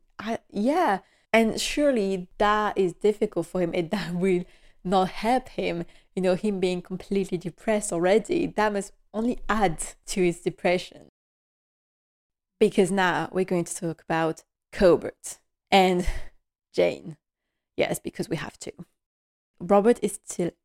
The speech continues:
depressed. Okay, maybe Bates is back, so he, he can maybe take it away of him. But with Matthew's condition, he just, yeah. I mean, maybe he saw a bit of light when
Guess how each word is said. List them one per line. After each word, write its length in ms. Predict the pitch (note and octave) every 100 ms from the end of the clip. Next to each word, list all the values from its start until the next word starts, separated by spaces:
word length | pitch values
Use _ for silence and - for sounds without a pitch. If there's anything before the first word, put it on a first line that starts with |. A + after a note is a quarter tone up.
| _
depressed. 600 | D#3+ E3+ - - - - _ _ -
Okay, 100 | -
maybe 280 | E3+ F#3 G#3
Bates 360 | F#3 F#3 -
is 100 | E3+
back, 400 | - C#3+ - -
so 260 | - - D3+
he, 100 | - _
he 60 | -
can 240 | A3+ A3+
maybe 460 | G3+ F#3 F#3+ F3+ F3
take 260 | - E3+ -
it 80 | F3+
away 420 | D3+ - D#3+ -
of 200 | F#3+ F3+
him. 260 | - G3 F#3 - _
But 180 | G3 F3+
with 160 | G3
Matthew's 400 | F#3 F#3 - G3
condition, 720 | - E3 D#3 G#3 - A3+ A3 A3 _ _ _
he 60 | F#3+
just, 220 | G#3 G#3 _ -
yeah. 260 | F#3+ - E3 _ -
I 60 |
mean, 220 | G#3+ A#3+ A3
maybe 260 | A#3 A#3
he 160 | A3 -
saw 300 | - G#3 G3
a 80 | F3+
bit 140 | -
of 160 | D#3+ E3
light 600 | D#3 - F#3+ G3+ - - _ _ _ _ -
when 440 | G#3+ G#3+ G#3